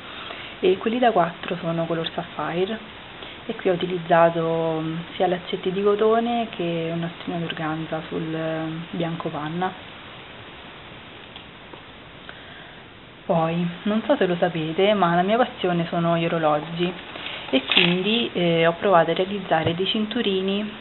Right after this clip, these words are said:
eh, utilizzando le perline. Allora, questo qui,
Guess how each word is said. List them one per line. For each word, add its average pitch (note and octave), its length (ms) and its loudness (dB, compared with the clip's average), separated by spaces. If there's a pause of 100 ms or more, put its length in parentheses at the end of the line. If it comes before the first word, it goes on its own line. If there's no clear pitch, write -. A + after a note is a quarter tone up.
eh, E3 240 2
utilizzando E3+ 640 4
le D#3+ 80 2
perline. D#3+ 580 0 (1400)
Allora, D#3 420 2 (1040)
questo A3 320 -2
qui, D4 360 2